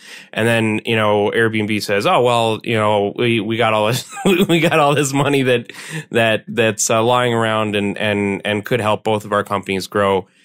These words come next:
in tandem." Um, you know, I, I, I,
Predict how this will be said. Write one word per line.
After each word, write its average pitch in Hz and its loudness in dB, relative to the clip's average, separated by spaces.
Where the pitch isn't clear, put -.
in 107 0
tandem." 131 0
Um, 101 0
you 131 4
know, 104 2
I, 110 2
I, 113 0
I, 117 -2